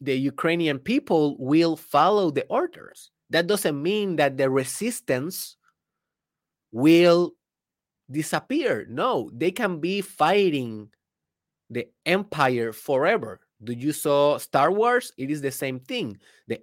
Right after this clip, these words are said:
empire in the Star Wars movie or saga, they were trying to expand their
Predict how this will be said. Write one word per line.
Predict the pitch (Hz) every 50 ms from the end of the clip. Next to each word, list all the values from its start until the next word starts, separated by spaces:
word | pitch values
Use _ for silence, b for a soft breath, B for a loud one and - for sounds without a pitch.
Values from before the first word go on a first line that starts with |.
| -
empire | 151 196 226 220 - 196 190 180 170 160 156 156 151 151
in | - 143 135
the | 123 120
Star | - - - 180 196 226 220
Wars | 180 143 123 123 123 127 -
movie | 120 117 113 113 110 117 131 156 190 -
or | 123 110
saga, | 107 - - 110 104 110 117 147 175 185 b b b b b b
they | 110 127 151
were | 160 165 151
trying | 147 - - 170 175 175 175 180 175 175
to | - 156
expand | - 139 - - - - - 156 156 156 156 156 151 139
their | 131 120 110